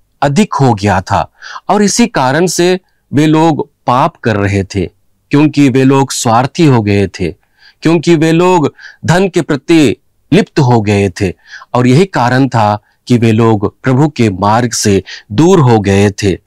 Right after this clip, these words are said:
उनके जीवन में कोमल भक्ति नहीं रह गई थी, क्योंकि वे लोग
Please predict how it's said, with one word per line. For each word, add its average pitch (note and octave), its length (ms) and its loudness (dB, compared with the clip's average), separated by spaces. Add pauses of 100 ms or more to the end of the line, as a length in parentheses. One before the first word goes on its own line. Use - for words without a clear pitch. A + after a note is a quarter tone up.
(520)
उनके G3+ 260 0
जीवन G#3+ 420 0
में A#3 160 2
कोमल G3 400 0
भक्ति F#3 380 -2
नहीं G#3 240 2
रह F3 140 2
गई G#2 280 0
थी, F#2 280 -10 (300)
क्योंकि D3+ 320 0
वे D3 160 0
लोग D3+ 440 0